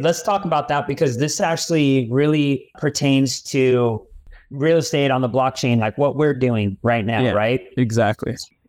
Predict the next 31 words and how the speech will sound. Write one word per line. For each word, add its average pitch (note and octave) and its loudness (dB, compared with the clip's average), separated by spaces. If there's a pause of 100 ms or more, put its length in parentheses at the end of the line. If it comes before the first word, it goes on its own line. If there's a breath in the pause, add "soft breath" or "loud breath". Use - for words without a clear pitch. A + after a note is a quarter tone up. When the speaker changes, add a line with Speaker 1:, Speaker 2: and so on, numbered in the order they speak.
(140)
Speaker 1:
So F3 -2
there's F3 -4 (280)
Speaker 2:
E-, C#3+ 0
explain G3+ 0
Speaker 1:
Let's G#3+ -4
Speaker 2:
for F#3 0
a E3+ 2
Speaker 1:
different. D3+ 0
Speaker 2:
moment, D3+ 2
i-, C#3+ 2
if C3 -2
you C#3+ 2
don't C#3 2
mind, C3+ 2
like, C3 0
step D#3 -2
back C#3+ -2
and C3 2
explain C#3+ 2 (100)
why B2 0
that B2 0
pertains A2+ 0
to G#2 4
the G2+ 0
real G#2 4
estate, F#2+ 0
just - -2 (100)
'cause A#2+ -2
I, - -4
I A#2 -2
wanna, A#2+ 0